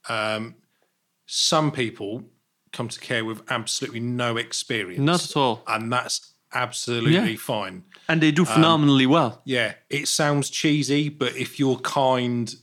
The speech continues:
Speaker 1: caring, patient,
Speaker 2: And compassionate.
Speaker 1: yeah, then that's half the battle, isn't it?
Speaker 2: Yeah.
Speaker 1: I know when people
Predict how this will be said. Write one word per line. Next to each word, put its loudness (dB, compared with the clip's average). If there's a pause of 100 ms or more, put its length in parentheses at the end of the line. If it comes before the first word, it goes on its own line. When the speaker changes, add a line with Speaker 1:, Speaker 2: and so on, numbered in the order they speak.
(140)
Speaker 1:
caring, 2
patient, -4 (120)
Speaker 2:
And 0
compassionate. 0
Speaker 1:
yeah, 0 (120)
then -6
that's -2
half -4
the -8
battle, -4
isn't -6
it? -2
Speaker 2:
Yeah. 2 (400)
Speaker 1:
I 0
know 2
when 0
people -2